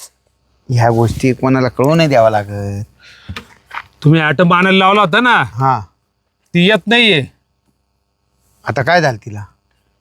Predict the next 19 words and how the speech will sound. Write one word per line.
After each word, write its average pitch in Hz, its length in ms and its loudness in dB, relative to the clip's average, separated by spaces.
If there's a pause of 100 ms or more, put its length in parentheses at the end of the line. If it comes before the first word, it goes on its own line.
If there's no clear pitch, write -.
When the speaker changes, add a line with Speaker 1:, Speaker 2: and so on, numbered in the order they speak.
(340)
Speaker 2:
ती 190 80 2
म्हणे, 214 200 4
"आधी 220 220 0
पैसे 226 360 0
द्यावे 226 220 2
लागतील, 233 280 0
मग 226 120 -2
मी 226 160 -2
येईल," 220 260 0
म्हणे. 139 220 -6 (840)
Speaker 1:
आता - 300 -16
चायला. 82 680 -6 (300)
किती 202 160 2
पाहिजे? 180 320 0 (680)
Speaker 2:
दहा 180 240 4
हजार 175 140 0
रुपये 160 240 -2
गेल 143 240 -6
ते. - 40 -20